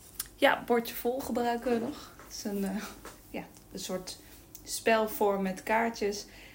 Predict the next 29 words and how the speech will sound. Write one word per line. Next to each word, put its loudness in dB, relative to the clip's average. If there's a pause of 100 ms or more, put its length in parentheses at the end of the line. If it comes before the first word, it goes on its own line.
waarin 0
je -2
eigenlijk, 2 (120)
ehm, -6 (480)
inzicht 0 (400)
wil 2
genereren 0
in, -4 (540)
maar -6 (160)
wat 2
voor -2
een 0
taken, 0
verantwoordelijkheden -2
of -16
activiteiten -4
liggen -2
er -2
nou -2
op -6
jouw -8
bordje? -8 (720)
Kortom, -4
wat -2
is -8
hetgene -4
wat -8
je -6
doet? -10